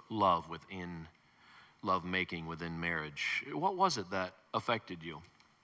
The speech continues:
Uh, when you get caught up in this, it's embarrassing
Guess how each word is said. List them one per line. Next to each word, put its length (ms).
Uh, 280
when 200
you 240
get 260
caught 240
up 320
in 160
this, 400
it's 260
embarrassing 560